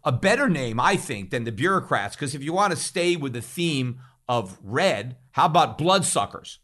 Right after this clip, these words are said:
Because that's really what they are. Blood is red. So how about the Washington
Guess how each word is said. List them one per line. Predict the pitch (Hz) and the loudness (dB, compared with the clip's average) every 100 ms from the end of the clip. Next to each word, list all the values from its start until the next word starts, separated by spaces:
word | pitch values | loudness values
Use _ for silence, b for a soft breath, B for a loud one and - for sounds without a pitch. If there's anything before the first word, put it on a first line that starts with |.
| _ | _
Because | 143 147 131 | -4 -2 0
that's | 180 185 | 0 0
really | 180 180 | -2 0
what | 156 156 | 0 0
they | 156 | 2
are. | 180 127 | 4 2
Blood | 104 131 196 185 | 0 2 2 2
is | 123 | -2
red. | 120 175 131 107 | 0 0 0 0
So | 131 | 2
how | 202 | 4
about | 208 - | 4 2
the | 143 | -2
Washington | 147 180 180 170 135 139 | 4 4 4 0 -4 -4